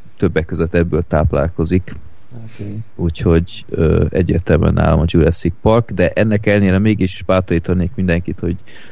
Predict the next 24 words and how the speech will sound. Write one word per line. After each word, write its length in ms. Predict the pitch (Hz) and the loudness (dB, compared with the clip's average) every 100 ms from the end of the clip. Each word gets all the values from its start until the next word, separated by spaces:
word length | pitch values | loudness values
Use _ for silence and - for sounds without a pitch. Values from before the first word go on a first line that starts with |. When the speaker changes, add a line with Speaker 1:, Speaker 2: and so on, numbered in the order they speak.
| - - - | -16 -16 -6
Speaker 1:
ö, 280 | - 87 87 87 | 2 4 4 2
aki 220 | - 90 85 | -4 0 2
olyan 340 | 98 85 85 - - | 4 4 0 -4 0
béna 260 | 92 85 85 | 2 4 2
volt, 300 | 90 87 - | 2 0 0
mint 200 | 87 85 | -2 0
én, 160 | 90 | 2
hogy 100 | 87 | 2
az 100 | 90 | 2
ötödik 260 | 90 87 87 | 2 2 0
pecsétet 480 | 87 87 87 82 82 | 0 2 2 2 0
még 140 | 82 | 0
nem 200 | 90 95 | 2 4
látta, 560 | 95 95 - 95 82 71 | 4 2 -2 0 0 0
az 380 | - 87 - - | -2 -4 -4 -2
tegyen 280 | 87 82 80 | 0 0 0
vele 160 | 78 | 2
egy 120 | 87 90 | 0 0
próbát, 400 | 85 90 82 85 - | -2 0 2 0 0
mert, 300 | 85 82 92 - - - - - - - | 2 2 0 -8 -14 -14 -14 -16 -14 -4
mert 220 | 87 85 | 2 4
egy, 340 | 85 87 - | 2 -2 0
ö, 140 | 85 85 | 2 4
nagyon, 460 | 90 85 80 87 | 4 2 0 -4